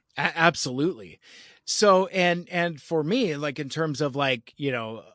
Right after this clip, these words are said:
uh, hopes and dreams for this, uh, um, for this podcast, I, I'm looking to connect with, uh, perhaps a larger audience or a different audience. Like,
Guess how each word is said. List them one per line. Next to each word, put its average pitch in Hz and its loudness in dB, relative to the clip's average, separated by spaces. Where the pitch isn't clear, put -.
uh, 151 -4
hopes 170 2
and 165 -4
dreams 156 2
for 143 -4
this, 143 -4
uh, 135 -4
um, 127 -6
for 165 -6
this 156 -2
podcast, 135 -4
I, 185 2
I'm 190 2
looking 233 -2
to 196 -4
connect 196 -4
with, 185 -2
uh, 180 -4
perhaps 170 -6
a 180 -2
larger 165 -4
audience 135 -4
or 135 -6
a 143 -6
different 180 -6
audience. 92 -12
Like, 139 -4